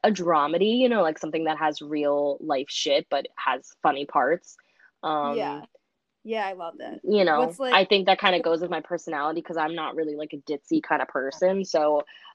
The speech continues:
Speaker 1: I can't just do, like, straight, like, meh, meh, meh, like, sitcom comedy.
Speaker 2: Right,
Speaker 1: It's just not my
Speaker 2: like,
Speaker 1: thing, so.
Speaker 2: slapstick or whatever.
Speaker 1: Right.
Speaker 2: Um, I know, I wish I could plug your real Instagram just 'cause I do love your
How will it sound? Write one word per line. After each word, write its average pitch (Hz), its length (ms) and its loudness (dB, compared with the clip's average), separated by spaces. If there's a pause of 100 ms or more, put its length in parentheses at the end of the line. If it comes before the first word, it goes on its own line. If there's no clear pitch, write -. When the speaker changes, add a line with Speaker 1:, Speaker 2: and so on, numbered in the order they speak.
Speaker 1:
I 175 120 6
can't 160 320 0
just 156 200 -6
do, 156 200 2
like, 143 200 2
straight, 139 440 -2
like, 131 200 -2 (420)
meh, 311 180 -2
meh, 320 160 -6
meh, 302 160 -2
like, 190 180 2
sitcom 156 420 2
comedy. 131 300 0
Speaker 2:
Right, - 0 -
Speaker 1:
It's 156 100 -2
just 156 120 -8
not 156 120 -2
my 147 120 -2
Speaker 2:
like, - 100 -18
Speaker 1:
thing, 110 380 -4
so. 196 360 -4
Speaker 2:
slapstick 214 180 -10
or 214 80 -12 (200)
whatever. 214 320 -12 (440)
Speaker 1:
Right. - 440 0
Speaker 2:
Um, 202 180 -16 (180)
I 254 100 -4
know, 269 100 -2
I 240 100 -4
wish 220 200 -10
I 269 80 -8
could 269 220 -12
plug 208 320 -10
your 208 220 -8
real 202 260 -10
Instagram 214 600 -8
just 208 280 -10
'cause 214 280 -6
I 214 140 -4
do 214 220 -4
love 202 200 -4
your - 220 -6